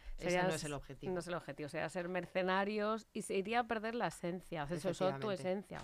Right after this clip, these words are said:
Speaker 2: que
Speaker 1: Mm.
Speaker 2: cada uno luego tenemos un tipo de esencia y hay gente que puede ser, buscar su esencia queriendo ganar mucho dinero, pues también está, es muy
Speaker 1: Sí, sí,
Speaker 2: válido.
Speaker 1: sí.
Speaker 2: Yo creo que en este mundo lo primero que tenemos que hacer todos es se-, descubrir qué queremos hacer y queremos ser,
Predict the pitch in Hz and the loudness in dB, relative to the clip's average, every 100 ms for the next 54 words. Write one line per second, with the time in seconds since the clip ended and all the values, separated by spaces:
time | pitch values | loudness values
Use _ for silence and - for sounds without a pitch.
0 | - 165 147 139 147 170 170 170 170 175 | -8 -4 -2 -2 -2 -2 -2 -2 -2 -2
1 | 175 170 180 160 156 147 131 170 208 262 | -2 -4 -6 -4 -4 -2 -2 -6 -8 -8
2 | 190 151 160 160 165 156 160 175 160 - | -6 -6 -6 -6 -6 -4 -4 -4 -6 -8
3 | - - - 160 160 - 165 180 165 175 | -20 -20 -14 -6 -4 2 2 2 -2 -2
4 | 175 202 196 180 160 160 170 170 160 165 | -2 -4 -4 -4 -2 0 2 2 2 2
5 | 196 175 170 165 - 165 165 196 180 - | 4 6 6 4 0 0 0 0 -2 -4
6 | 160 147 151 147 156 160 - - 170 165 | -6 -4 -2 0 -2 -4 -4 -2 0 2
7 | 170 160 160 156 151 190 - - - 202 | 4 4 4 4 4 2 -4 -6 0 0
8 | 208 214 - 202 208 220 240 - - - | 2 -2 -2 -4 -2 0 -2 -6 -16 -18
9 | - - 196 196 196 208 240 240 226 208 | -8 2 4 6 4 2 2 0 -2 -2
10 | 214 208 196 214 233 247 - - - 208 | -2 -2 -2 -2 0 -4 -6 -10 -4 -4
11 | 190 185 - 202 190 196 277 359 - - | 0 -2 -2 -2 -2 2 2 0 -4 -12
12 | - - - - 196 - 175 175 170 143 | -12 -12 -16 -6 -2 2 2 2 0 0
13 | 165 170 160 165 165 175 143 - 151 143 | 0 0 0 0 0 0 -2 -2 0 -2